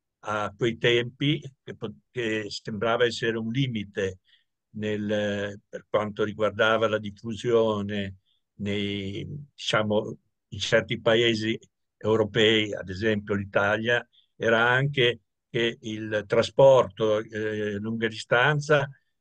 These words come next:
deve essere fatto con la C O due in pressione. E, eh, esiste il pericolo che, di rotture che facessero, mietessero anche dei morti, perché, eh, tant'è vero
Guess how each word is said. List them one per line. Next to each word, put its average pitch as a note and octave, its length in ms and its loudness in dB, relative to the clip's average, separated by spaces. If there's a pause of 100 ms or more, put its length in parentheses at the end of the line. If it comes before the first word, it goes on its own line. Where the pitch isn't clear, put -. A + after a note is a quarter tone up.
(160)
deve A2 300 -2
essere G#2+ 300 -2
fatto A2 440 -2
con A2 200 -2
la G#2 120 0
C G#2+ 200 -6
O G#2 60 -2
due A2 200 -4
in A2 60 -2
pressione. F#2+ 600 -6 (920)
E, A#2 240 -2
eh, G2+ 800 2 (1120)
esiste C#3+ 400 0
il C3 100 -2
pericolo C#3+ 600 4
che, - 220 -8
di A#2+ 160 -10
rotture C3 840 0
che B2+ 180 -6
facessero, A#2 720 -2 (120)
mietessero C3 580 2
anche A#2 320 0
dei G#2+ 140 -6
morti, G#2+ 520 -2 (640)
perché, A2 480 -6
eh, A2+ 320 -10
tant'è B2+ 300 -4
vero C#3 500 4